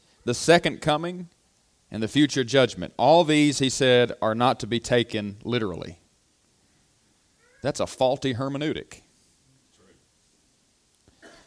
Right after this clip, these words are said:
The point is, false teachers have crept in and have deceived many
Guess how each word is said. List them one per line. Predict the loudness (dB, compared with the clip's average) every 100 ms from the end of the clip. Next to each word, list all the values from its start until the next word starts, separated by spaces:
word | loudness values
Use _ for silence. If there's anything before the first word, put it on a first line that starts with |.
| _ _ _ _ _ _ _
The | -6
point | 4 6 6
is, | 6 4 0 -6 -8 -14 _ _ _ _ _ _ _ _ _
false | 0 4 4 4
teachers | 4 4 4 0 -2 -2 -6 -8
have | -4 -4 2
crept | 2 2 0
in | 0 0
and | -2
have | -2 -4
deceived | -4 0 2 2 -2
many | -2 -2 -8